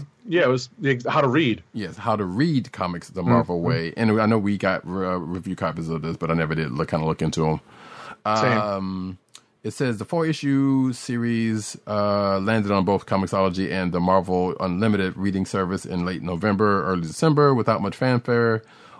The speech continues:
Speaker 2: or any Marvel pub-, publicity marketing. But I feel like we, we might have mentioned it, but regardless.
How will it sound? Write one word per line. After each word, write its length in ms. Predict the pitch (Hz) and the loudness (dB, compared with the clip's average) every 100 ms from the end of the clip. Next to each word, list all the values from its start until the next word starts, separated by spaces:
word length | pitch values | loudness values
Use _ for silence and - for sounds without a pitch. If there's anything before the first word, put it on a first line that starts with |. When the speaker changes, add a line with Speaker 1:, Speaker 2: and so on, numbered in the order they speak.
| - | -6
Speaker 2:
or 240 | 101 104 - | 0 0 0
any 180 | 104 98 | -2 2
Marvel 360 | 95 95 92 | 4 4 2
pub-, 480 | - 92 - 76 90 - | -2 -6 -6 -10 -10 -8
publicity 600 | 104 85 90 87 85 85 | -6 -4 -4 -4 -4 -4
marketing. 580 | 76 85 - 60 64 - _ _ - | -2 -2 -4 -10 -12 -14 _ _ -6
But 100 | 104 | 0
I 60 | 107 | 0
feel 140 | 240 | 2
like 120 | 254 | 2
we, 220 | 120 117 104 _ - | 2 0 -2 _ -14
we 160 | 98 98 | -4 0
might 140 | 90 | 0
have 100 | 80 | -2
mentioned 220 | 73 85 | -6 -8
it, 40 | 82 | -6
but 120 | 98 | -2
regardless. 400 | 131 117 92 | 4 4 2